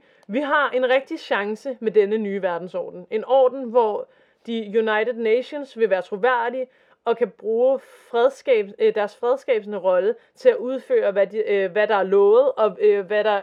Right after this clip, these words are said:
og, og deres visioner fra den her U N-grundlæggerne."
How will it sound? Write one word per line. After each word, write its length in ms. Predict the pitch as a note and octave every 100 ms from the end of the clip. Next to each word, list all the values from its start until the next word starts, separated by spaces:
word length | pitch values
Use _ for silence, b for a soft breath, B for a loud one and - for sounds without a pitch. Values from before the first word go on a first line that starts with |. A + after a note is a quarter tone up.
| -
og, 60 | F#3+
og 180 | G3+ G3
deres 260 | F#3 F#3
visioner 500 | G3+ - C#4+ A3+ A#3+ B3 b b b
fra 140 | -
den 200 | G#3 G3+
her 320 | A3 G3+ F#3+
U 120 | A3 G#3+ F3+
N-grundlæggerne." 1120 | F#3+ - _ _ - F#3+ F#3 F3 E3 E3